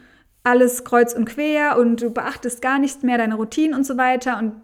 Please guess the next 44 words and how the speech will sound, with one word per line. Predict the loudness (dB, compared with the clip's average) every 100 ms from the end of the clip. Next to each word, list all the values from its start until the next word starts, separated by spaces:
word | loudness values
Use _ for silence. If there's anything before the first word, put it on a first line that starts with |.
| -12
es | -6
soll | -2 0
dir | 0
dann | -2
bitte | -2 -4
noch | -6
gut | -2 -2 -4
tun, | -4
sondern | -4 -2 -2
also | -2
die | -2
Erwartungshaltung | -2 -2 -4 -4 -4 -6 -4
würde | -4 -6
ich | -8
auf | -6
jeden | -4 -2
Fall | -4 -6
auch | -6
runterschrauben. | -6 -4 -6 -4 -4 -2 -4 -6 -12 -20 -20 -8
Genau, | -4 0
aber | 0 -2 -4 -10 -20 _ -10
gib | -4 -4 0
deinem | 0 0
Körper | 0 -4
vielleicht | -4 -4 -4 -4
so |
eine | -6
kleine | -4 -2 0 -2
Vorbereitung, | 0 -2 0 -4 -4 -6 -8 -10 -12 -14 -10 -4
dass | -2 -2
es | -4
jetzt | -4 -4
vielleicht | -4 0
ein | 0
bisschen | -2 -2
unregelmäßiger | -2 -2 -2 0 0 0 -2 -2 0
wird | 2 2
oder | 2 -2
dass | -4
es | -6 -4
vielleicht | -4 -4
auch | -4 -2
ein |
bisschen | -2 0 -2